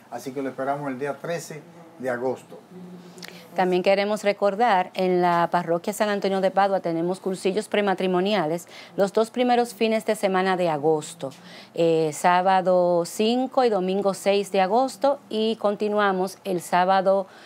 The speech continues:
Speaker 2: doce y domingo trece de agosto, es así la fecha. Eh, las inscripciones están abiertas en la oficina de la parroquia, para, tanto para los jóvenes, eh, novios que quieren contraer matrimonio, como para las parejas que hemos estado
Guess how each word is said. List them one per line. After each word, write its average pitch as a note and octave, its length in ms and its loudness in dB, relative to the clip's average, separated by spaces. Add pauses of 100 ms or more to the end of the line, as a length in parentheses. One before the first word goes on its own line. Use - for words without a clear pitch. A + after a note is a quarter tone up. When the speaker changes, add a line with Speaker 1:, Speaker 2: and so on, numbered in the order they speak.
(680)
Speaker 2:
doce A#3+ 440 2
y G3+ 80 -4
domingo G3 420 0
trece F#3 480 -2
de F3+ 120 2
agosto, E3+ 380 0
es D#3+ 160 -4
así F3 180 -2
la D#3+ 140 0
fecha. C#3+ 300 -8 (440)
Eh, F#3+ 420 4
las F3+ 200 2
inscripciones G#3 640 0
están F#3+ 260 0
abiertas G#3 680 0
en F#3+ 180 0
la E3+ 160 4
oficina F3 460 -2
de F#3+ 80 2
la F#3 120 2
parroquia, F#3 480 0
para, E3+ 300 2
tanto G#3+ 320 0
para G3 160 2
los F#3 200 -2
jóvenes, A3+ 540 0 (460)
eh, F3+ 440 2
novios G3+ 360 2
que F#3+ 140 -4
quieren F3+ 320 0
contraer F3+ 300 0
matrimonio, F3+ 460 0
como F3+ 180 0
para E3 160 0
las E3+ 180 0
parejas F3+ 520 -2
que E3+ 320 2
hemos F3+ 240 0
estado F3+ 600 2